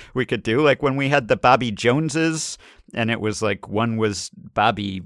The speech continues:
J Jones and one was Bobby M Jones, or the Chris Youngs. I, I mean, there are other ways you can differentiate, but it would have been helpful if, if we had all just internalized the ordinal numeral system.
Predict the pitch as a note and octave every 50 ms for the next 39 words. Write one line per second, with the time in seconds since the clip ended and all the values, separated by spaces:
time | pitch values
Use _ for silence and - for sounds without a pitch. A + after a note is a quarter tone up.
0 | - - - B2 C#3 D3+ C#3+ B2+ A2+ C#3+ C#3 C#3 C#3 C3+ C3+ C3+ A#2 G#2+ G#2 F#2
1 | F#2 G#2+ A2+ A2+ G#2 G2+ F2+ - - G2 A2 G2+ F#2+ F#2+ F2+ F2+ - A2 B2+ D#3
2 | D#3 D3 B2+ C3 D3+ D3 D3 D3 D3 D3 D3 D3+ D3+ - - - - - - -
3 | - - _ - - - - G#2 G2+ G2+ F#2+ F2+ - - - - G#2+ - - -
4 | G2+ - - - - - - F3 E3+ E3 D#3 D#3 D#3 D#3 D3+ D#3 D3+ - D3 B2+
5 | A#2 A2 A#2+ C3 C#3 C3+ C3+ C#3+ D#3+ D#3+ C#3 A2 G2 D3+ D3 C#3 B2 B2+ A#2+ A#2
6 | - A2+ - - B2 G#2+ G2+ - A2 A2 - - F#2+ G#2 - - - - G2+ F#2
7 | F2+ F#2 G2 - _ _ - - F#2+ F#2+ F#2+ F#2 - - - - - _ _ -
8 | - - G#2+ G#2 A#3+ G#3 E3+ A3 G#3 - - - D3+ D3+ C#3+ - D3 - - -
9 | - G2+ G2+ G2 - - F#2 - - G#2 G#2 G2+ F#2+ G#2 G#2+ G#2+ G#2+ - - F#2+
10 | - - - G2 G2 F#2 - - G#2+ G2+ F#2+ F#2 F2+ F2+ F2+ E2+ - - - F#2+
11 | F#2 F#2 F2+ E2+ - - G#2+ B2 C3+ B2 G2+ G2+ G2 F#2 G2 F#2+ - F#2+ - -
12 | F#2+ F#2+ C3 C#3+ C#3 A2+ G2 F#2+ F#2 F#2 - _ - - - A#2+ G2 - - G2
13 | E2+ - -